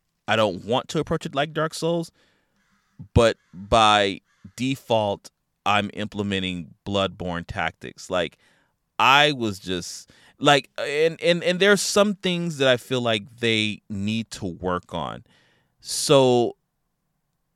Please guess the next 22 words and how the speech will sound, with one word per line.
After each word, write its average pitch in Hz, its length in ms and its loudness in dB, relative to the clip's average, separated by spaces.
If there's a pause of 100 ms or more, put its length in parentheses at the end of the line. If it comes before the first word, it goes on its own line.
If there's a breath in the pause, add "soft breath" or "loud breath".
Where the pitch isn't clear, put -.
(140)
everything 240 460 4
that - 160 -4
you 151 60 4
expect 117 480 0
from 107 300 -6
a 101 40 -4
s-, - 360 -10
everything 208 340 4
that's 143 260 0
in 123 140 2
a 127 40 0
Soulsborne 117 640 -2
game 110 380 -4 (1400 soft breath)
is 113 260 0
in 107 240 0
Lies 90 220 0
of 80 120 -8
P. - 200 -8 (1080)
Okay? 98 440 0 (340)
You 98 100 -6
got 98 240 0
your 95 280 -4